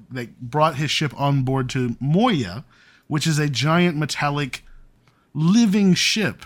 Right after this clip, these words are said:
as the intro says over and over again. And on, on this ship, there's a bunch of aliens going haywire and a bunch of little robots that are very cute, you know, running around like little R C cars.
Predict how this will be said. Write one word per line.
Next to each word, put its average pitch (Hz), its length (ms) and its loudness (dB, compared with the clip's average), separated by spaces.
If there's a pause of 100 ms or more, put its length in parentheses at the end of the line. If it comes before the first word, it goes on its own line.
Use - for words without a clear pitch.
as 117 240 -6
the 123 180 -2
intro 110 380 -6
says 95 520 -12 (400)
over 110 240 -8
and 104 100 -6
over 95 180 -10
again. 90 320 -16 (720)
And 175 540 2
on, 220 320 2
on 196 220 4
this 180 160 4
ship, - 480 -2 (200)
there's 147 200 0
a - 20 -2
bunch 170 220 2
of 175 80 2
aliens 165 340 4
going 135 220 -2
haywire 143 540 0
and 139 100 -2
a - 20 -2
bunch 139 180 -4
of 151 60 -2
little 143 380 -2
robots 139 720 -4
that 120 380 -6
are 123 240 -4
very 139 300 -4
cute, 127 420 -6 (100)
you 131 120 -6
know, 113 300 -4 (360)
running 214 220 2
around 202 220 4
like 160 120 2
little 175 140 2
R 143 160 0
C 147 220 -2
cars. 113 480 -6